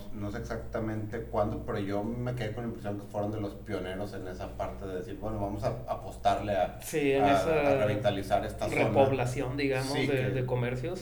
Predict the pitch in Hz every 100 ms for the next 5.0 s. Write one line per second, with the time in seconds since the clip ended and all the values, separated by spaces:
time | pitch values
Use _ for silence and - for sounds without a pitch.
0 | - 127 117 107 113 113 113 113 110 107
1 | 107 - 113 107 113 113 104 - 117 117
2 | - - 104 101 113 107 98 - 92 90
3 | 110 104 92 95 92 90 - 90 85 82
4 | 82 - 127 135 127 131 139 135 131